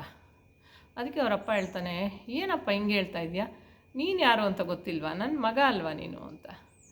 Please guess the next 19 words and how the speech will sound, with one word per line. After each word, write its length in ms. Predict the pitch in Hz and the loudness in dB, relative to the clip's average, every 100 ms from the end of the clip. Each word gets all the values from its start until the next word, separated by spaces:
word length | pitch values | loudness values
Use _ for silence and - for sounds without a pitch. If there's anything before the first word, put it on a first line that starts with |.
| - - _ _ 196 | -20 -20 _ _ -10
"ಇಲ್ಲಪ್ಪ, 380 | 190 196 196 170 170 170 - - | -4 -4 -4 -4 -4 -6 -14 -12
ನಾನು 200 | 185 180 | -6 -4
ನಿನ್ನ 280 | 185 180 180 | -4 -4 -4
ಮಗ 120 | 160 | 0
ಅಲ್ಲ, 280 | 208 175 170 165 - - _ - _ - - | 0 0 -4 -6 -10 -20 _ -20 _ -20 -14
ನಾನು 480 | 185 180 196 233 220 | -6 0 2 0 0
ನಿನ್ನ 280 | 190 190 190 | 0 0 0
ಪ್ರಾಣ 420 | 190 - 175 185 220 | -2 0 2 4 2
ಸ್ನೇಹಿತ, 540 | 240 - 185 180 175 - - - _ _ | -2 -4 -2 -2 -4 -8 -10 -14 _ _
ನೀನು 280 | 196 208 214 | -6 -2 0
ನನಗೆ 320 | 196 185 180 | 0 -2 -2
ವಿಷ 220 | 175 180 226 | -2 -2 0
ಹಾಕಿ 200 | 214 208 | 0 -2
ಸಾಯಿಸ್ತಲ್ಲ 600 | 196 170 165 190 - 160 180 175 - - - - - | -4 -2 -2 -4 -6 -4 -2 -4 -8 -20 -20 -18 -8
ಅವನು. 520 | 160 165 156 - - - _ - _ _ | -4 -4 -6 -10 -18 -20 _ -20 _ _
ನಾನು 380 | 185 185 208 220 | -2 2 2 2
ನಿನ್ನ 260 | 202 190 185 | 0 0 2
ಮಗನಾಗಿ 500 | 170 208 220 220 226 | 2 2 2 2 0
ಹುಟ್ಟಿದ್ದೀನಿ, 720 | 190 - 262 165 170 156 | -4 -4 -4 -2 -4 -4